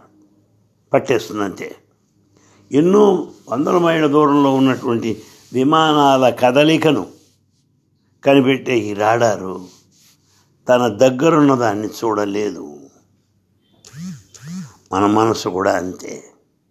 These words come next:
ఎంతసేపటికి గతము లేకపోతే భవిష్యత్తు తప్ప ఇప్పుడే, ఇక్కడే, వర్తమానము, ప్రజెంట్ గురించి ఆలోచన చేయట్లేదు.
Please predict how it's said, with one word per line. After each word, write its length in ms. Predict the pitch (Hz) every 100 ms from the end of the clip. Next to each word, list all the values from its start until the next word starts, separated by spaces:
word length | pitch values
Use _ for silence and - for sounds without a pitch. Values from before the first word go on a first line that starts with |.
| _ _ _ _ _ -
ఎంతసేపటికి 1200 | 143 156 147 135 117 - 147 185 190 156 135 143 131 123 - _ _ _ _
గతము 600 | 110 135 180 156 170 - -
లేకపోతే 260 | 131 131
భవిష్యత్తు 640 | 104 117 139 - 139 - 101
తప్ప 340 | - 95 - 87 - - _ _ _ _
ఇప్పుడే, 500 | 139 - - 147 127 117 113
ఇక్కడే, 400 | 120 - 135 113 104 - _ _
వర్తమానము, 920 | 113 120 117 - 117 104 113 104 90 - - _ 101
ప్రజెంట్ 400 | 107 104 113 95
గురించి 460 | 95 98 87 95 87 - _ _ -
ఆలోచన 480 | 92 98 92 92 87
చేయట్లేదు. 760 | 80 92 87 - 92 78 -